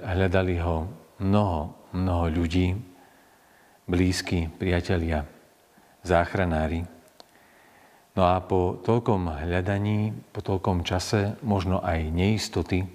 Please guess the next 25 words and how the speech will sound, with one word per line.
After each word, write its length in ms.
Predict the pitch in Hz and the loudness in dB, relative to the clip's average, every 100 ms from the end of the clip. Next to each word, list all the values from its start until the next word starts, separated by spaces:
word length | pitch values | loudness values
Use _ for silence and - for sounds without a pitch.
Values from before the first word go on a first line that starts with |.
| - - _ _ _ _ _ _ 95 | -18 -20 _ _ _ _ _ _ -4
nakoniec 800 | 92 98 92 92 92 95 - - - _ _ _ _ _ _ - | -2 2 2 2 2 -2 -8 -14 -20 _ _ _ _ _ _ -4
ten 240 | 82 80 | 0 0
chlapec 560 | - 87 - 80 - - | 0 -2 -2 -6 -8 -10
sa 240 | - 87 | -4 -2
našiel. 640 | 78 76 - 78 76 78 - - | 0 0 2 0 0 -6 -12 -12
A 60 | - | -8
to 160 | 95 | -6
prinieslo 640 | 95 92 90 - 87 80 73 - - - - 95 | -4 0 0 2 2 0 -4 -16 -20 -20 -6 2
veľmi 300 | 104 101 87 | 4 4 4
veľa 320 | 90 85 87 | 4 2 0
radosti 480 | 90 82 - 87 71 - - - _ _ - | -2 -6 -2 -2 -2 -10 -20 -20 _ _ -2
nielen 320 | 120 107 87 | 0 2 0
jeho 160 | 87 82 | -2 -2
mame, 400 | 80 87 95 98 90 - - _ _ - - - | 0 2 0 -2 -8 -18 -20 _ _ -20 -14 -2
ale 300 | 95 90 85 | 2 2 0
aj 100 | 82 | -4
našej 240 | - 85 | -2 -2
škole 320 | - 87 82 73 - - _ _ _ _ _ | 0 0 0 -4 -10 -20 _ _ _ _ _
a 60 | - | -10
predovšetkým 560 | 95 87 78 87 90 78 | -2 -2 -2 -4 -2 0
jeho 340 | 73 76 76 - 85 | 2 0 -4 -6 -4
aj 100 | 76 | -2
priateľom 560 | - 80 78 87 80 82 | -2 0 0 0 0 -2
a 160 | 90 73 | -2 0
blízkym. 560 | 73 71 - - 65 | 0 -2 -4 -6 -10